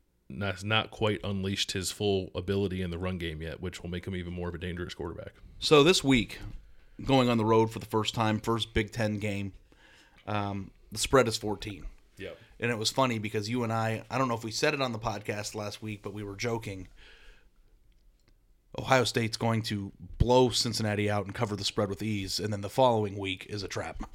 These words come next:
Speaker 2: before the spread came out, and the spread is fourteen. It's
Speaker 1: Which
Speaker 2: kind of
Speaker 1: is,
Speaker 2: a
Speaker 1: like, a
Speaker 2: smaller spread.
Speaker 1: perfect number.
Speaker 2: Perfect number. <laughs> 'Cause twenty-eight seventeen or thirty-one twenty, uh,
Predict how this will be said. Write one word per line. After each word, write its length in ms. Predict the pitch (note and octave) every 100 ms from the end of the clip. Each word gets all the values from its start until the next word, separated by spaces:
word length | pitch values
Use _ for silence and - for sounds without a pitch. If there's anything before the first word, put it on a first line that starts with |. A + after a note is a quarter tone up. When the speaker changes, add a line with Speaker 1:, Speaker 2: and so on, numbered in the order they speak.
| - D#3+ D#3 -
Speaker 2:
before 240 | B2+ D3+
the 100 | C#3
spread 300 | - B2+ A2+
came 200 | - G#2+
out, 220 | G#2 G#2+ - -
and 260 | A#2+ A2+ G#2+
the 60 |
spread 300 | G#2 - B2
is 80 | A2
fourteen. 560 | - G#2+ G#2 A2 F2+ F2+ - - - - -
It's 120 | -
Speaker 1:
Which 100 | C3
Speaker 2:
kind 20 | D3+
of 40 |
Speaker 1:
is, 100 | C#3+
Speaker 2:
a 20 |
Speaker 1:
like, 80 | C#3+
a 40 |
Speaker 2:
smaller 200 | C#3 C3+
spread. 140 | C3+ -
Speaker 1:
perfect 520 | D3+ D3+ - G#2+ -
number. 220 | G2+ A2+
Speaker 2:
Perfect 240 | A#2 G#2+ A2+
number. 260 | G2+ - - - -
<laughs> 300 | - - -
'Cause 180 | - C3+
twenty-eight 480 | - F3 D#3+ D3 B2+
seventeen 640 | - C#3+ C3 A#2+ C3 C3
or 160 | A#2+ G#2 - - A2+
thirty-one 480 | B2+ C3 A#2 A#2+ A#2+
twenty, 280 | B2 A#2 A2+ G#2 -
uh, 240 | - G#2